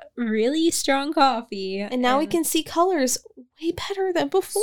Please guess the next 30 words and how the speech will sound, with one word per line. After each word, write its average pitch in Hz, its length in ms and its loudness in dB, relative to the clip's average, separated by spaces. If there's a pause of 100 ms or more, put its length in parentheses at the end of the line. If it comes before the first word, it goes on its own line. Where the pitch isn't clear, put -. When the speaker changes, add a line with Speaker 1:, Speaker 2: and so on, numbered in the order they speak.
(120)
Speaker 1:
So 415 260 2
many 240 320 -6
colors 233 540 -4
make 220 180 -6
up 220 140 -6
this - 260 -2
universe, 233 540 -4
you 254 80 0
guys. 240 400 2
You 254 100 -6
don't 311 280 6
even 330 340 0
know. 262 720 0
Speaker 2:
<laughs> - 40 -12 (360)
So 254 400 0
how 277 220 0
this 339 260 -2
podcast 254 720 2
operates 214 600 0
is 202 340 0
that 190 320 2
Angelica 214 340 0
and 277 100 0
I 254 120 2
switch 214 480 0
off, 190 500 0 (400)
uh, 190 380 2 (120)
every 214 300 4
couple 208 380 0
episodes. - 720 -4